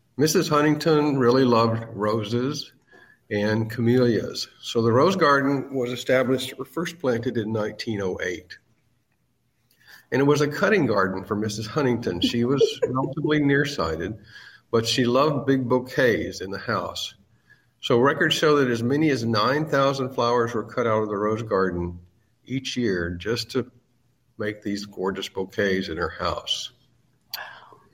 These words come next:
Speaker 1: So our rose garden is over a hundred years old, and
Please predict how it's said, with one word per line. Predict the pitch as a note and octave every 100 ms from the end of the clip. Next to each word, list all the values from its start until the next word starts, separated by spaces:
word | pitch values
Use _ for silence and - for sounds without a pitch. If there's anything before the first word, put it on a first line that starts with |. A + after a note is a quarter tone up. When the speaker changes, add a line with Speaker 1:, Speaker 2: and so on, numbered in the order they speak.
| _ _ _ -
Speaker 1:
So | - A2+ A#2
our | B2+
rose | C3 E3+
garden | D#3+ C3 A#2+
is | A#2
over | C#3+ E3+
a | C#3
hundred | C3 A#2+
years | G2+ G2
old, | F2 E2+ F#2 - _ _ _ _ _ _ _ -
and | G#2 G2+ G#2 G#2 G2+ -